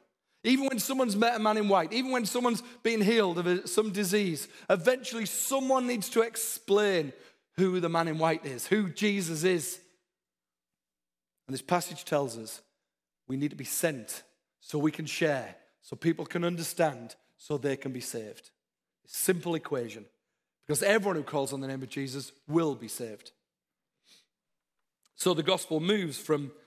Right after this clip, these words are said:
home to home and person to person and heart to heart and mouth to ear. I've found this again recently in this last year even. So, um, I send missionaries from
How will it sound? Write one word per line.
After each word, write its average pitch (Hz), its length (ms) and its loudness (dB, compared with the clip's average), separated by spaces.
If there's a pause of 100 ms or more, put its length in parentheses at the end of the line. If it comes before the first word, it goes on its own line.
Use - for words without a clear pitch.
(260)
home 170 240 2
to 160 160 2
home 180 340 2
and 131 200 -8
person 190 420 0
to 156 100 -6
person 175 560 2 (380)
and 139 80 -4
heart 185 320 4
to 175 80 -2
heart 196 400 4
and 151 160 -8
mouth 190 260 2
to 220 160 -4
ear. 220 220 4 (1700)
I've 180 140 2
found 254 260 2
this 233 140 -2
again 190 400 0
recently 202 440 0
in 180 100 0
this 180 180 0
last 196 420 2
year 185 240 2
even. 135 280 -4 (680)
So, 190 340 2
um, 185 220 2 (200)
I 233 160 6
send 202 340 2
missionaries 185 560 2
from 165 400 2